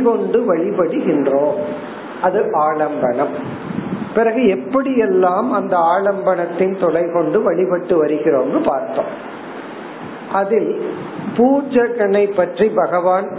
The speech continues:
ஆரம்பத்தில் சுச்சிகின்னு சொன்னார். பூஜை செய்யும் பொழுது நம்மை தூய்மைப்படுத்தி கொள்ள வேண்டும். அது எப்படியெல்லாம் சொன்னார், பல்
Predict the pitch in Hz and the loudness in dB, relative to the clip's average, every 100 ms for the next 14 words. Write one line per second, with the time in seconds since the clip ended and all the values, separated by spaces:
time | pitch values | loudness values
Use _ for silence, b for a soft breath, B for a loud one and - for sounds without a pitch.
0 | 151 170 202 220 214 185 175 170 170 185 | 2 4 2 2 0 0 -2 -2 0 0
1 | 240 - 254 - - - - - 208 196 | 0 -2 -6 -8 -10 -10 -8 2 2 2
2 | 208 202 - 175 160 165 170 143 139 123 | 2 2 4 4 4 4 0 2 0 -2
3 | - - - - - - - - - - | -6 -12 -12 -14 -14 -14 -14 -14 -14 -6
4 | 202 214 240 240 214 214 190 170 185 208 | 0 2 2 2 2 2 2 2 4 2
5 | 208 185 165 156 156 233 254 - - - | 2 0 2 2 2 0 0 -6 -10 -10
6 | - 156 180 185 196 214 208 208 233 262 | -6 -4 -4 -2 -2 -2 -4 0 2 2
7 | 262 240 226 226 220 190 170 - 208 254 | 2 2 2 0 0 0 0 -2 -2 -2
8 | 139 156 156 202 147 135 127 151 147 - | 0 0 0 0 -2 -2 0 0 -2 -8
9 | - - - - - - - - 170 175 | -10 -12 -14 -14 -14 -14 -6 -2 0 0
10 | 175 208 202 202 220 196 175 175 139 - | 2 2 2 0 -2 -2 0 2 0 -2
11 | 160 175 226 | -2 -2 -2